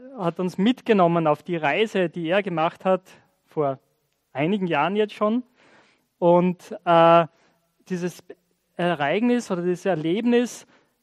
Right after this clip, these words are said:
Partnerschaft zu empfinden mit jemandem, den er zum ersten Mal getroffen hat, den er eigentlich nicht gekannt hatte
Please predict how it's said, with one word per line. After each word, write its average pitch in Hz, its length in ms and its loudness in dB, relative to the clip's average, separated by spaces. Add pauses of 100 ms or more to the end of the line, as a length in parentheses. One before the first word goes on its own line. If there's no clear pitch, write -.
(600)
Partnerschaft 185 920 -2
zu - 120 -8
empfinden 170 480 -4
mit 180 220 -6
jemandem, 202 400 -2
den 185 160 -6
er 175 140 2
zum - 160 -8
ersten 196 320 -2
Mal 208 160 0
getroffen 233 520 -2
hat, 120 140 -12
den 156 80 -6
er 175 80 -4
eigentlich 190 160 -10
nicht 226 160 -8
gekannt 208 440 -2
hatte 247 380 0